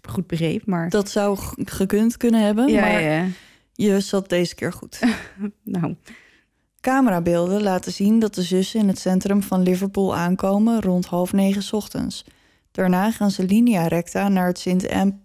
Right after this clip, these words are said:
Speaker 2: Police Station om te melden dat ze zich zorgen maken om de veiligheid van Sabina's kinderen. Als de politie dit hoort, dan denkt ze echt, "Huh? Hoezo kom je daarvoor helemaal naar Engeland om dit
Speaker 1: Ja.
Speaker 2: te melden?" En doe je dat niet gewoon bij je eigen politiebureau
Speaker 1: Ja.
Speaker 2: om de hoek? Want dat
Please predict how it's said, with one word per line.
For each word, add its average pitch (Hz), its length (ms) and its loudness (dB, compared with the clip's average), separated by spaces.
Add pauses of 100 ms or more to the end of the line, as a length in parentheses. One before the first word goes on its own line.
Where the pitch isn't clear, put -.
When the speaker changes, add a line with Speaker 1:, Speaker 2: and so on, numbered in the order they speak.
Speaker 2:
Police 202 360 0
Station 196 680 -2
om 185 180 -2
te 175 120 -4
melden 185 460 0 (460)
dat 254 180 0
ze 220 100 -2
zich 190 260 -8
zorgen 196 380 -2
maken 196 380 0
om 180 160 0
de 170 60 2
veiligheid 180 640 -2
van 190 140 -2
Sabina's 185 480 0
kinderen. 190 480 0 (460)
Als - 220 -4
de 190 80 -8
politie 185 580 -2
dit 180 240 -2
hoort, 170 320 -2
dan 156 140 -6
denkt 165 200 -2
ze - 80 -8
echt, - 200 -12
"Huh? 180 260 2 (280)
Hoezo 190 400 2
kom 190 280 0
je 190 100 4
daarvoor 185 400 0
helemaal 185 240 4
naar 170 160 0
Engeland 170 520 0
om 165 140 -4
dit 175 120 2
Speaker 1:
Ja. 196 80 2
Speaker 2:
te 220 140 2
melden?" 175 420 0 (480)
En 175 240 0
doe 180 300 -2
je 175 60 2
dat 170 200 0
niet 165 160 0
gewoon 175 200 -2
bij 165 120 -2
je 151 60 -2
eigen 170 460 -4
politiebureau 170 1080 -2
Speaker 1:
Ja. 151 80 0
Speaker 2:
om 170 100 2
de 170 60 4
hoek? 170 320 0
Want 170 180 -4
dat - 340 -6